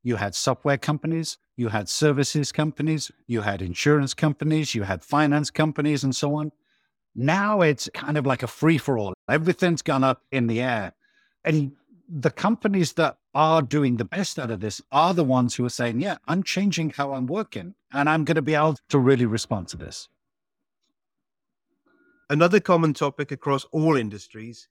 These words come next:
Speaker 2: is the drive to be sustainable and comply to industry and regulatory rules and regulations. What's the value of cloud E R P when it comes to sustainability and compliance?
Speaker 1: Yeah, so I think businesses across the world are having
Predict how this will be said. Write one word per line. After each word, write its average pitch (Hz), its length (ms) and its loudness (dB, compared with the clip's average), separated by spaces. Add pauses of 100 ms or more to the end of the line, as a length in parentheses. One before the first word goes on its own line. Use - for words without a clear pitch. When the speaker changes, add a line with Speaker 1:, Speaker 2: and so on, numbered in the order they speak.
(440)
Speaker 2:
is 123 100 -8
the 147 100 -4
drive 139 380 4
to - 80 -12
be 127 120 -4
sustainable 120 760 -6
and 113 100 -12
comply 127 380 -6
to - 160 -12
industry 131 600 -8
and 113 180 -12
regulatory 120 500 -10
rules 120 460 -10
and 117 160 -4
regulations. 120 800 -6 (920)
What's 226 180 0
the 262 80 4
value 185 340 6
of 151 80 0
cloud 165 320 4
E 165 100 2
R 151 120 2
P 160 160 -2
when 151 120 0
it 143 160 -8
comes 170 380 -2
to - 80 -16
sustainability 117 880 -8
and 107 100 -10
compliance? 107 680 -12 (1300)
Speaker 1:
Yeah, 175 200 4
so 170 220 2
I 147 140 2
think 208 340 0 (160)
businesses 165 520 2
across 131 300 0
the 131 80 -4
world 110 480 -2 (120)
are 113 200 4
having 135 480 2